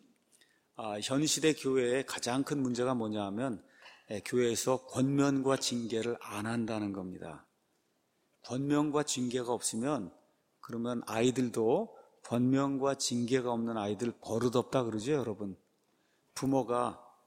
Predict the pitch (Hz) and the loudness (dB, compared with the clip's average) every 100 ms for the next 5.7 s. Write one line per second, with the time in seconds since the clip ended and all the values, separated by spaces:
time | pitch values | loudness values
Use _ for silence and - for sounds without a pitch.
0 | _ _ - 135 147 151 151 151 147 - | _ _ -4 -2 2 2 2 0 0 0
1 | 131 127 135 117 113 - 143 123 92 123 | -2 2 2 4 0 0 0 0 0 -2
2 | - 156 143 139 - 123 135 123 139 113 | 0 0 0 0 -2 0 0 0 -2 -2
3 | 127 - - 127 - 131 - - 127 123 | -6 -8 -8 -6 -6 -4 -4 -4 -6 -4
4 | 127 - - - - - 131 143 139 139 | -6 -8 -14 -20 -6 2 4 6 4 0
5 | 135 - 165 165 135 131 143 | -4 -2 2 2 2 0 -2